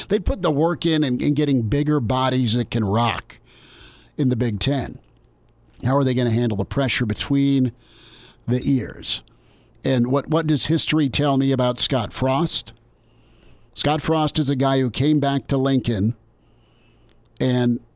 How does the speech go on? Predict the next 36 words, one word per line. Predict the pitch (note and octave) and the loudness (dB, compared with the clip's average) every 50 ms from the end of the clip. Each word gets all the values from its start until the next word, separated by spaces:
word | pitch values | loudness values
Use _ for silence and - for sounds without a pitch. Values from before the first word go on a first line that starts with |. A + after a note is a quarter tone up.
| _ - | _ -2
joined | C#3 - C#3+ C#3 C#3+ D3 C#3 | 0 2 2 2 2 2 0
a | C3+ | 0
team | A#2 - D3 D3 C#3+ C#3+ B2+ | 0 0 2 2 2 2 2
that | B2+ A#2+ | 0 0
had | B2 A#2 | 0 2
already | B2 C3 C3 C3 B2+ B2+ | 2 2 2 2 2 2
won | A#2+ B2 B2 B2+ B2 A#2 | 2 2 2 2 2 0
two | - C#3 C3 | 2 2 0
national | B2 A#2 A#2 A2+ - - A#2 G#2+ | 2 2 0 0 0 0 -2 -2
championships. | - - B2+ B2+ A#2+ A2 - A2 G#2 G2+ G2+ - - - - - | -2 -2 0 0 -2 -2 -2 -2 -2 -2 -2 -2 -4 -4 -2 -2
Scott | - C#3 C3+ C3 | 0 0 0 0
Frost | - - D3 D3 C#3+ B2+ - - | 0 0 0 0 0 0 0 -2
is | C#3 A#2 | 0 0
a | B2 | 0
guy | G#2 A2 C#3 C#3+ C3+ B2+ A#2+ A2 A2 A#2 - - - - - - - - - - - - - | 0 0 0 2 2 0 0 0 0 -2 -4 -6 -12 -20 -20 -20 -20 -20 -20 -20 -18 -8 -4
that | B2 A#2+ A2 | -4 -2 0
got | C3 C3 B2+ - | 0 0 0 0
the | - B2 | 0 0
hell | A#2 B2 D#3+ F3 E3+ | 0 2 0 0 -2
kicked | - - C#3 - - C3+ | -2 -2 -4 -2 -2 -2
out | B2+ A#2+ A#2 A#2 | 0 0 0 0
of | A#2+ A2+ | 0 0
him | A#2 A#2 A#2 | 0 0 0
every | B2 C3 C#3+ C3 C#3+ C#3 | 0 0 0 0 0 0
day | B2+ C3 B2+ B2 | 0 0 0 0
in | A2+ G#2+ G2+ | 0 0 -2
practice | - C3 C#3+ C#3 C#3 B2+ - - C#3 A#2+ - - | -2 -2 0 0 0 -2 -2 -2 -2 -2 -2 -2
by | B2+ C3 A#2+ A#2+ | 0 0 0 0
a | B2 B2 | 0 0
game, | B2+ B2+ B2+ B2+ B2+ B2 B2 - - C3+ | 0 0 2 2 2 0 0 -2 -2 -2
a | C3 B2+ | -2 0
guy | A2+ C#3 C3 C3 C3 | 0 0 0 2 2
named | B2+ B2 A#2+ A2+ G#2 - | 2 2 0 0 0 0
Peter | - D3 C#3+ B2 B2 A#2 | 0 0 2 2 0 0
and | A2 A2 A#2 | 0 0 0
Wistrom | C3+ C3 - - - C3+ B2 A#2+ A#2+ | 0 0 -2 -2 -2 0 0 0 0